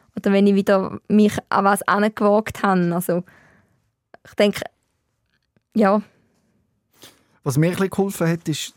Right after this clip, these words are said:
Speaker 2: zu erkennen, was meine neue Realität ist und das auch so ein bisschen akzeptieren. Und ich glaube, es ist möglich, das Glück in dem zu finden. Also wenn man, man sieht ja sehr viel, was nicht mehr geht und was man auch nicht mehr kann. Und der Radius wird halt einfach eingeschränkt. Aber ich
Speaker 1: Mhm.
Speaker 2: glaube auch,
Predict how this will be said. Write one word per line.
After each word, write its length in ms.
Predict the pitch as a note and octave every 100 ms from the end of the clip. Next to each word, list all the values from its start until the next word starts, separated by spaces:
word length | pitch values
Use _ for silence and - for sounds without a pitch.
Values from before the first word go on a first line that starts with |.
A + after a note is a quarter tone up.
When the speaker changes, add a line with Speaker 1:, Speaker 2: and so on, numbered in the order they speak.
| _
Speaker 2:
zu 100 | -
erkennen, 480 | B2 - C#3+ C#3+ D3
was 160 | C#3
meine 400 | D3 C#3+ C3+ B2 - _ _ _ _ -
neue 380 | C3+ C#3 D3
Realität 640 | C#3 B2+ B2 A2 B2+ C3 C3+
ist 140 | A2+
und 140 | A#2+
das 140 | B2 A2+
auch 100 | A#2
so 160 | A#2 G#2+
ein 60 |
bisschen 160 | A2+ A2
akzeptieren. 640 | G#2+ - A#2+ - C#3 C#3
Und 420 | - - A2+ - - _ _ _
ich 160 | - -
glaube, 320 | C3 A#2+ C3+
es 80 | D#3
ist 140 | D3
möglich, 380 | C#3+ C3+ D3 C#3 - - _ _ _ _ _ _ _
das 160 | -
Glück 320 | D#3 E3 E3+
in 120 | - D#3
dem 240 | C#3+ C#3
zu 80 | -
finden. 420 | C#3+ A2 G#2 G#2 - _ _ _ _ _ _ _ _
Also 200 | C3 C3
wenn 140 | C3+
man, 140 | C3+ B2+ -
man 120 | D3 B2+
sieht 260 | D3 C#3+
ja 200 | D#3+ D3
sehr 200 | B2+ C3+
viel, 160 | B2+ A#2
was 100 | A#2
nicht 100 | B2
mehr 80 | E3
geht 360 | D3+ D#3 E3
und 80 | C3+
was 140 | A#2+ A#2+
man 280 | A#2+ B2 -
auch 120 | A#2
nicht 120 | B2
mehr 140 | E3
kann. 280 | - C3+ D3+ -
Und 220 | C3+ B2
der 100 | A#2+
Radius 400 | B2+ D3 C3 -
wird 180 | C3 D3+
halt 100 | D3+
einfach 220 | D3 D3
eingeschränkt. 640 | E3+ E3+ - B2+ D#3 -
Aber 120 | - C3+
ich 80 |
Speaker 1:
Mhm. 80 | G#3+
Speaker 2:
glaube 400 | D#3+ A#2 D#3+ -
auch, 300 | B2+ B2+ D3